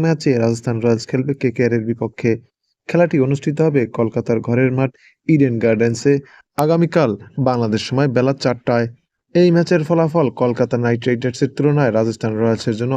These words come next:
অত্যন্ত গুরুত্বপূর্ণ, কেননা রাজস্থান রয়্যালস এগারোটি ম্যাচ খেলেছে, যার মধ্যে তিনটিতে জয়লাভ এবং আটটিতে পরাজয় বরণ করে ছয় পয়েন্ট নিয়ে পয়েন্ট টেবিলের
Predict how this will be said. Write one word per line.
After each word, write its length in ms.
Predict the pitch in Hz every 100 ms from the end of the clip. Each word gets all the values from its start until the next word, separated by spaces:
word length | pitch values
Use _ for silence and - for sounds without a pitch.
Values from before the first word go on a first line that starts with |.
| 123
অত্যন্ত 380 | 113 - 127 127 135
গুরুত্বপূর্ণ, 520 | 120 123 123 117 117 120 117 - _ _ _ -
কেননা 300 | 180 175 143
রাজস্থান 460 | 113 120 117 120 113
রয়্যালস 300 | 120 131 131 _ _ -
এগারোটি 380 | 143 156 151 151
ম্যাচ 200 | 120 117
খেলেছে, 360 | - 120 117 120 117 - _ 135
যার 200 | 123 110
মধ্যে 240 | 110 110
তিনটিতে 400 | 113 123 117 117 -
জয়লাভ 400 | 131 127 135 135 _ _ -
এবং 180 | 151 139 107 - 127
আটটিতে 360 | - 175 151
পরাজয় 420 | 127 123 117 123 113
বরণ 200 | 120 135 139
করে 180 | 143 127 139 _ -
ছয় 280 | - 117 113
পয়েন্ট 220 | 117 113 107
নিয়ে 200 | 135 135 135 - _ -
পয়েন্ট 240 | 147 160 156
টেবিলের 340 | 165 151 127